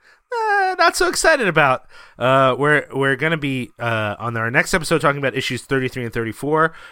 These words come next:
We'd love for you to read ahead so that, um, you'll be ready, uh, to hear what, what we're talking about. We also would love if you,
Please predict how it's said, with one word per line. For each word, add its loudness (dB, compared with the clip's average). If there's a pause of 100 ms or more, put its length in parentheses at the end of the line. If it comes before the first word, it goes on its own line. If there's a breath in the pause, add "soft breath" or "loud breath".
(100)
We'd -4
love 2
for -2
you 0
to 0
read 0
ahead 2
so -8
that, -6
um, -14
you'll -14
be -12
ready, -6 (340 soft breath)
uh, -10
to -14
hear -4
what, 0
what 4
we're 0
talking 0
about. 4
We 2
also 4
would -4
love 4
if -6
you, -2